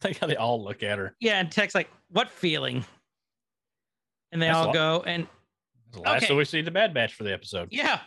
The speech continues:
Speaker 2: full disclaimer, that's it.
Speaker 1: That's all they're in here for.
Speaker 2: So this, okay, we'll pause here. This is super reminiscent of a Clone Wars episode now. They were heavily story-driven.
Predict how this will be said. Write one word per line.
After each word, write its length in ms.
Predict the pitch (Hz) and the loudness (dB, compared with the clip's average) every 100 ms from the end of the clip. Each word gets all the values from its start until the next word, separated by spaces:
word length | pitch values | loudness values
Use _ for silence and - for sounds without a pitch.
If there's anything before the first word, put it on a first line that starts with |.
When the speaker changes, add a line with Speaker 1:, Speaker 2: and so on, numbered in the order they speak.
| - | -18
Speaker 2:
full 240 | - 262 320 | -4 0 2
disclaimer, 680 | 370 - 247 285 269 208 - | 0 2 2 2 2 0 -2
that's 300 | 214 269 - | -4 -4 0
it. 360 | 247 - - - _ - | 0 0 -2 -20 _ -8
Speaker 1:
That's 180 | 127 165 | -2 4
all 160 | 165 | 6
they're 120 | 185 190 | 6 6
in 140 | 202 | 4
here 120 | 151 | 4
for. 300 | 123 113 104 - _ _ _ _ _ _ _ - | 2 0 0 -4 _ _ _ _ _ _ _ -8
Speaker 2:
So 260 | - 226 | 0 0
this, 580 | 190 151 226 320 - - - _ _ - | 0 0 2 2 -2 -8 -14 _ _ -8
okay, 360 | 190 - 151 135 - - - - | -2 0 -2 -4 -10 -16 -20 -14
we'll 120 | 160 | -8
pause 280 | - 151 147 | 0 0 2
here. 240 | 156 151 143 | -2 -2 -4
This 260 | 208 302 - | -2 -2 0
is 180 | 147 | -2
super 500 | - - - 208 202 170 | -4 -6 -2 0 2 2
reminiscent 720 | 151 156 143 135 151 170 165 | 4 2 2 0 0 -2 -4
of 240 | - 147 135 | -2 -2 -2
a 140 | 143 131 | -6 -6
Clone 440 | - - 139 139 | -4 0 4 4
Wars 220 | 120 120 117 | 2 0 -2
episode 440 | 107 113 - 101 | -4 -6 -6 -6
now. 220 | 101 92 - _ _ _ _ _ _ _ _ _ _ _ _ _ _ _ _ - | -6 -12 -16 _ _ _ _ _ _ _ _ _ _ _ _ _ _ _ _ -6
They 200 | 147 190 | -2 2
were 180 | 185 147 - - | 2 0 -6 -12
heavily 880 | - - - 185 196 170 151 143 120 | -10 -6 0 2 2 0 0 0 -4
story-driven. 1000 | - - 151 139 131 110 113 110 95 | -8 -4 -2 0 0 -2 -4 -6 -6